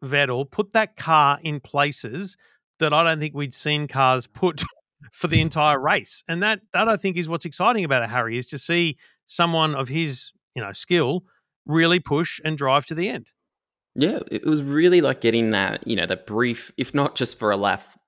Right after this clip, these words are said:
Speaker 2: lap flashback of prime Seb, and just that little bit of reminder of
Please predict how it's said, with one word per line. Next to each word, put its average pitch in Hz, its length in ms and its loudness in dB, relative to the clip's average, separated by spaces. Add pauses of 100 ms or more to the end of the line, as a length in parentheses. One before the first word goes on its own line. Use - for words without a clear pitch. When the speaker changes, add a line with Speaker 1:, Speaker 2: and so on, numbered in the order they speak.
(140)
Speaker 2:
lap - 400 -2
flashback 87 760 -4
of 95 420 -2
prime 107 460 0
Seb, 135 280 2
and 113 120 2
just 123 100 -4
that 117 140 0
little 175 120 4
bit 165 120 4
of 127 80 0
reminder 113 580 2
of 104 120 -4